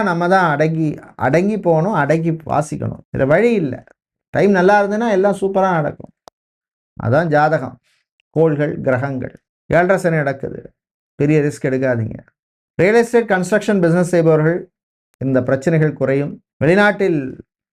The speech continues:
ஏதோ ரீசனால வேலை மாறணும், கம்பெனி விட்டு கம்பெனி மாறணும்னு இருக்கவங்க முயற்சி பண்ணலாம். ரொம்ப ரிஸ்க் எடுக்காதீங்க. கையில ஆஃபர் லெட்டர் இல்லாம வேலையை விட்டுறாதீங்க. விசா சம்பந்தமான விஷயங்கள்,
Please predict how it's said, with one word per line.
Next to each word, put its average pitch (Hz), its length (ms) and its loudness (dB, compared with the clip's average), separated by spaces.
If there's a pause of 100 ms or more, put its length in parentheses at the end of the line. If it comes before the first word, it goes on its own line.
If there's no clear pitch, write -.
(460)
ஏதோ 151 200 2
ரீசனால 165 440 2 (340)
வேலை 143 320 0
மாறணும், 139 500 0
கம்பெனி 143 340 0
விட்டு 131 200 -2
கம்பெனி 135 300 0
மாறணும்னு 127 640 0 (160)
இருக்கவங்க 131 480 0 (680)
முயற்சி 180 280 2
பண்ணலாம். 165 480 2 (720)
ரொம்ப 165 320 0
ரிஸ்க் 160 300 0
எடுக்காதீங்க. 117 520 -2 (500)
கையில 131 180 0
ஆஃபர் 156 260 0
லெட்டர் 143 260 -2
இல்லாம 147 240 0
வேலையை 135 260 0
விட்டுறாதீங்க. 120 520 -4 (580)
விசா 214 340 4
சம்பந்தமான 196 560 -2
விஷயங்கள், 160 560 4